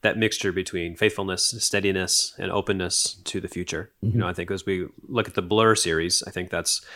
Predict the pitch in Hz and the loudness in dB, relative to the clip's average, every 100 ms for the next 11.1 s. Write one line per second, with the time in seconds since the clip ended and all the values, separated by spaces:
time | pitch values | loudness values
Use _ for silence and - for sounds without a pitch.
0 | - - 127 110 113 120 101 95 98 90 | -4 2 6 8 6 6 4 2 0 0
1 | 92 90 85 85 82 78 80 82 71 78 | 0 0 -2 -4 -6 -6 -6 -4 -4 -4
2 | - 73 60 87 - 107 78 82 127 123 | -4 -6 -6 -10 -12 -12 -12 -4 4 6
3 | 139 98 98 82 78 - 98 80 - 87 | 6 6 4 2 -2 -4 -2 0 -2 -2
4 | 85 - 92 - 87 - - - 90 90 | -4 -6 -10 -4 -4 -2 -4 0 -2 0
5 | - - - 104 90 87 - 85 80 - | -4 -6 -2 2 2 0 -2 0 -2 -6
6 | - 104 92 - 113 107 104 - 101 101 | -6 0 2 2 0 -4 -2 -2 -2 -2
7 | 98 95 95 113 - - 147 120 110 101 | -4 -2 0 2 2 -2 2 4 4 2
8 | 92 82 82 78 - 117 107 98 98 - | 2 -2 -2 -4 0 2 4 2 0 0
9 | 95 90 90 87 87 - _ _ - 104 | 0 4 2 2 -2 -10 _ _ -10 -4
10 | 92 85 90 98 - - - - - 90 | -2 0 0 0 -4 -4 -6 -6 -6 -6
11 | 87 | -8